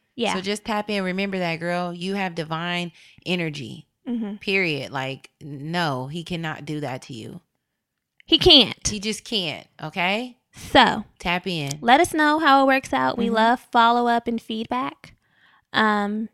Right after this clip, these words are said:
Speaker 1: if you don't wanna let us know, that's fine too.
Speaker 2: <laughs>
Speaker 1: But that's our two cents on it, so we hope it helps you to some capacity.
Speaker 2: Yeah, this was probably rather short.
Speaker 1: Yeah,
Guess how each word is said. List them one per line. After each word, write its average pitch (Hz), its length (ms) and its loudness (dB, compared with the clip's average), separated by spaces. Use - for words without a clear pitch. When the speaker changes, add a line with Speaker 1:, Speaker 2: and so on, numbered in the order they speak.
Speaker 1:
if - 120 -8
you 240 100 -2
don't 233 180 -2
wanna 240 160 -2
let 233 120 -2
us 240 140 -6
know, 240 160 -2
that's 220 220 -4
fine 226 240 -6
too. 269 200 -6
Speaker 2:
<laughs> 214 560 2
Speaker 1:
But - 680 0
that's 226 220 0
our 220 120 4
two 233 220 -4
cents 220 360 -8
on 208 180 -4
it, 208 200 -6
so 190 200 -6
we 196 140 -8
hope 190 240 -12
it 208 60 -10
helps 202 300 -12
you 214 220 -12
to 214 120 -12
some 208 180 -16
capacity. - 560 -14
Speaker 2:
Yeah, 185 360 2
this 220 140 0
was 254 120 -6
probably 285 300 0
rather 233 280 2
short. 180 500 2
Speaker 1:
Yeah, 349 360 6